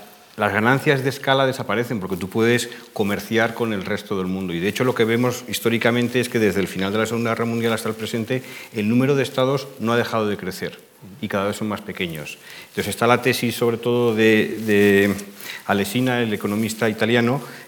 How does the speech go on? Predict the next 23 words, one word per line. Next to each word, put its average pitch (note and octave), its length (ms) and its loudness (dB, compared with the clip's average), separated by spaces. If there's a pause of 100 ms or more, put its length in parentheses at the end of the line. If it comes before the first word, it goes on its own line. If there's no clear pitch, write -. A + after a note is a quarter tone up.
que G#2+ 120 0
defiende A#2 460 0
que C3 60 2
en B2 40 0
la A#2+ 60 4
globalización A2 640 0
va A#2 40 2
a - 20 4
haber A2+ 160 2
un A#2 80 0
incremento A2+ 540 0
de A#2 80 2
estados A2+ 320 -2
pequeños, G#2 480 -4
porque F#2 220 -8
en G2 40 -2
la G2 60 -2
medida A2 160 0
en A#2+ 60 -2
que A#2+ 80 0
sean B2+ 140 0
estados A#2+ 380 0
abiertos B2 560 -2